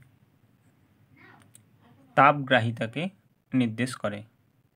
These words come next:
তাপগ্রাহিতাকে নির্দেশ করে। জলের ব্যতিক্রান্ত, এটা ব্যক্তি না, এটা ব্যতিক্রান্ত প্রসারণের একটি উদাহরণ দাও। পেজ নম্বর একশো বাহান্ন,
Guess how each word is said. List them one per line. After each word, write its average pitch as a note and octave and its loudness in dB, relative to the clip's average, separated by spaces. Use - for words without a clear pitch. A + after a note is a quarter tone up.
তাপগ্রাহিতাকে A2+ -2
নির্দেশ G#2+ -12
করে। - -18
জলের D3+ 6
ব্যতিক্রান্ত, B2 -2
এটা B2+ -6
ব্যক্তি A#2+ 0
না, C#3 2
এটা C#3+ 0
ব্যতিক্রান্ত A#2 0
প্রসারণের A#2+ -4
একটি - -10
উদাহরণ A#2+ 2
দাও। G#2 -6
পেজ D3+ 2
নম্বর C3 2
একশো A#2 -10
বাহান্ন, A2 -6